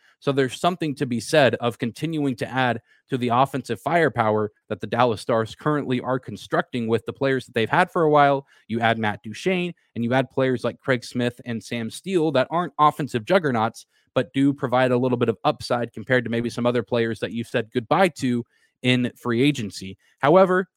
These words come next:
I do think that the Dallas Stars would be doing themselves a disservice if they go out and add another forward. Because even if you can convince Patrick Kane to take a substantial pay cut to join your team,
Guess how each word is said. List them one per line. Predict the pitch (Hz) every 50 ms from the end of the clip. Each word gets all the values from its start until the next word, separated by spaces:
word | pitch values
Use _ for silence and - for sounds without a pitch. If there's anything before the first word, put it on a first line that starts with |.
| _
I | - 127 113 -
do | 156 175
think | 170 - 175 170 -
that | - 143
the | - 120
Dallas | - 127 131 135 127 120 -
Stars | - 135 123 123 117 110
would | 120 147 160 156
be | 160 170
doing | 135 127 135 147 139 131
themselves | 127 123 - - 131 123 127 123 117 -
a | - 120
disservice | - - 120 110 - - - - 226 247 247 151 117 104 101 - - - _ _ _ _ _ -
if | - 170 170 - - _
they | - 143 143
go | 127 - 123 123 120
out | 120 120 113 -
and | 120 120 - -
add | 104 101 98 98 - -
another | 110 104 95 92 92 92
forward. | 92 - - - 123 117 98 92 101 - _ _ _ _ _ _
Because | - 131 117 117 -
even | - 165 190 190 202 185
if | 175 - -
you | 165 151
can | - 151 160 165 156
convince | - 175 147 127 147 151 135
Patrick | - 127 131 139 - - 123 -
Kane | - 127 131 127
to | - 110
take | - 131 135 127 - -
a | 131
substantial | 123 - 113 - - - 143 147 135 - 120 101
pay | - - 160 180 175
cut | - - 147 143
to | - 139
join | 117 123 131 135 127
your | 113 107 104
team, | - - 214 208 165 139 127